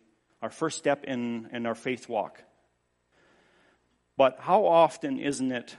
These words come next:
that we ste-, we stop at this particular step? How often, and it, trust me, it's my own thinking as well.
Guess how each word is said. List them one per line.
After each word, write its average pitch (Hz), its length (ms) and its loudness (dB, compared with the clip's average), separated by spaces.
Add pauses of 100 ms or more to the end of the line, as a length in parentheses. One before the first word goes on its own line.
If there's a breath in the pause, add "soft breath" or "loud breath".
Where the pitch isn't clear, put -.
that 123 260 -4
we 139 280 -2
ste-, - 520 -4
we 135 80 -4
stop 139 400 0
at 117 140 -4
this 131 160 -2
particular 127 520 -6
step? - 380 -6 (2250)
How 151 140 6
often, 156 640 4
and 127 200 -2
it, 139 220 -2
trust 160 240 0
me, 131 160 -2
it's 135 420 -4
my 143 200 0
own 151 300 2
thinking 139 400 -4
as 117 120 -6
well. 120 280 4